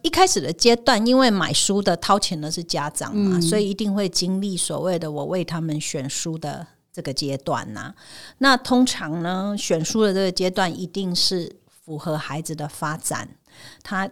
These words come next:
Speaker 1: 年幼的时候符合他的发展的书，他感兴趣的书，跟他已经念小学以后他感兴趣的书是不一样的。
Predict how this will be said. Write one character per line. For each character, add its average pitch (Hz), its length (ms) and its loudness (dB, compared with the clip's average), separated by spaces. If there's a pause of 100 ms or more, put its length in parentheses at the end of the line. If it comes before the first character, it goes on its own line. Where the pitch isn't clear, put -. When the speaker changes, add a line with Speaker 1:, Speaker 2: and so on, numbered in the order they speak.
Speaker 1:
年 175 280 -2
幼 202 180 4
的 156 120 -4
时 147 240 -6
候 156 480 -6
符 165 180 -8
合 165 160 -2
他 185 140 -4
的 185 100 2
发 170 180 0
展 156 240 -8
的 - 80 -10
书， 160 280 -2
他 175 140 -6
感 131 200 -10
兴 180 180 0
趣 180 120 0
的 156 100 -2
书， 180 180 -4
跟 202 220 0
他 202 220 -2
已 170 80 -2
经 180 180 2
念 226 180 8
小 104 240 2
学 139 280 -2
以 131 160 -4
后 170 320 0
他 196 100 0
感 143 180 -4
兴 175 220 4
趣 165 160 -2
的 147 140 -2
书 147 320 -6
是 - 200 -4
不 185 240 -2
一 135 200 -2
样 143 320 0
的。 - 180 -10